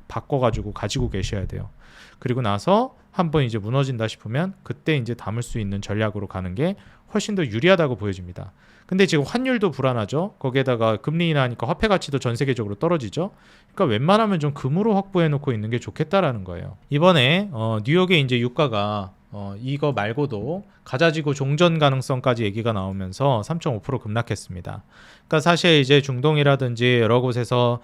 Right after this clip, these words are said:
지정학적 리스크가 좀 해소되는 국면으로 가게 되면 유가는 또 떨어질 수밖에 없죠.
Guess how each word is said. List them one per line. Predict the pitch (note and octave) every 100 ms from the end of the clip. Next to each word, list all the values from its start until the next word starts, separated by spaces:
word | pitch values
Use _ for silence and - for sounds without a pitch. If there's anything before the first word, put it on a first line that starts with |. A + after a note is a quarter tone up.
| - -
지정학적 | B2 C#3+ C#3+ C#3+ B2
리스크가 | A2 - - A2 A2
좀 | A2
해소되는 | A2 F3+ A3 G3+ F#3
국면으로 | B2+ G#2+ A2+ G#2+
가게 | G#2+ F#2+ G#2+
되면 | F#2+ A#2+ E3+ A#2
유가는 | G#2 - E3+ C#3+
또 |
떨어질 | E3+ G3+ A3+ G#3
수밖에 | - D3+ -
없죠. | G2 - -